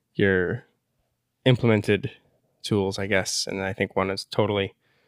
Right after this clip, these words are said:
journaling to, if you got anxiety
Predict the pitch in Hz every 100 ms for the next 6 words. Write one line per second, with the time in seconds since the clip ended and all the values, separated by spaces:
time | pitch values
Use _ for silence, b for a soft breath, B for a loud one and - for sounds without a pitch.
0 | _ _ _ _ _ _ - 110 113 117
1 | 113 - - 104 98 B _ _ _ _
2 | _ _ _ 113 - 101 98 95 - -
3 | 107 101 104 98 101 101 113